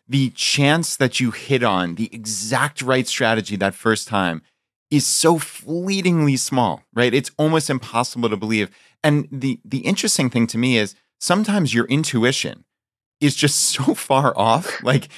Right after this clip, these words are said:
it's almost mortifying, right? Like, you think you might brainstorm and you have a whole meeting with, you know, you and your business partners or your coworkers, and you come up with this grand strategy based on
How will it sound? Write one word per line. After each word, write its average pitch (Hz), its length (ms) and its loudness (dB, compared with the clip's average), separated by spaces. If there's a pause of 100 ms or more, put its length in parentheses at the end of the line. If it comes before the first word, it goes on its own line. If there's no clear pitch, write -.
(140)
it's 143 260 0
almost 147 540 2
mortifying, 143 840 0 (320)
right? 143 140 4
Like, 135 160 2
you 143 100 2
think 160 380 0 (300)
you 143 120 2
might 156 240 2
brainstorm 120 720 2
and 107 80 0
you 107 60 0
have 127 200 2
a 120 60 0
whole 143 440 0 (160)
meeting 139 480 2
with, 113 220 0 (260)
you 127 60 -2
know, 131 100 4
you 143 360 2
and 127 120 2
your 123 100 4
business 147 360 0
partners 123 440 0
or - 20 2
your 123 120 2
coworkers, 127 600 2
and 113 180 2 (220)
you 131 100 0
come 180 280 2
up 151 180 0
with 117 200 0 (440)
this 120 180 0
grand 131 640 2
strategy 110 640 0
based 120 440 0
on 113 380 2